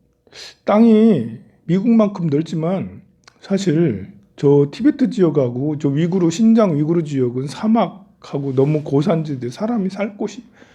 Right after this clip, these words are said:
아니에요. 그 티베트하고 신장 위구르가 거의 삼분의 일을 차지하거든요.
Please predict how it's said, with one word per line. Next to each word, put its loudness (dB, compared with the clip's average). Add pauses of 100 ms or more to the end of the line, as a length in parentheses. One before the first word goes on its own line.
(140)
아니에요. -4 (880)
그 0
티베트하고 2
신장 -2
위구르가 -4
거의 -2
삼분의 -4
일을 -4
차지하거든요. -10